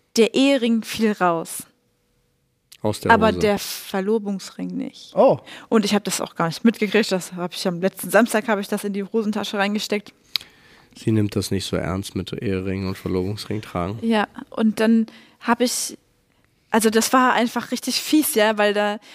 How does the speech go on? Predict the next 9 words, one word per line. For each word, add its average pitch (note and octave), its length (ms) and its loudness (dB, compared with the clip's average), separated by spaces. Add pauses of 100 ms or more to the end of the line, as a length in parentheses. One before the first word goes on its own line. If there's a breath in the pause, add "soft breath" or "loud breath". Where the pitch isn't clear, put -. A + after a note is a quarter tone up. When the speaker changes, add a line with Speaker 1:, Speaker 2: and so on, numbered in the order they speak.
(140 loud breath)
Speaker 1:
der G#3+ 200 0
war G#3+ 120 4
nicht A3+ 160 2
in G#3 80 -4
der F#3+ 160 0
Hosentasche, D#4+ 720 2
er F#3 120 -2
war E3+ 120 -4
nirgendwo. D4 840 2